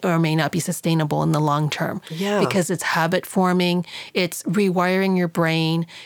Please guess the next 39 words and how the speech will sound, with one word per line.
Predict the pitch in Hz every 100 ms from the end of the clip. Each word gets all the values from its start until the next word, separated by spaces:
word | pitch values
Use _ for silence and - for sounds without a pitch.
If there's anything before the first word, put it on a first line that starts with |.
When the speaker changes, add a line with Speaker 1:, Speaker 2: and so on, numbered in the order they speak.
| -
Speaker 1:
it's, | 185 175 - -
it's | 208 -
putting | - 208 220
into | 240 226
place | - - 170 165 160 -
things | - 180 180 180 165
that | 175 165 -
you | 185
don't | 190
even | 190 175
have | 160
to | -
think | 175
about. | 160 135
And | 214 214 202
back | 190 320
Speaker 2:
That's |
Speaker 1:
to | 277
Speaker 2:
right. | 254
Speaker 1:
our | 185
analogy | 190 180 185 185 190
we | 180
use | 175 185 180
about | 175 165
athletes, | 196 262 - 180 - - - - - - - 233
uh, | 214 -
and | 226 220
also | 226 240
f-, | 202 - - - - -
um, | 170 165 160
first | - 208 190 - -
line, | 185 175 175 180 190
uh, | 175 170
emergency | 175 175 175 190 -
Speaker 2:
Yes. | 180 170
Speaker 1:
responders. | 196 269 320 180 - - - - -
They | 220 254
practice | - - 202 196 - 165
it | 160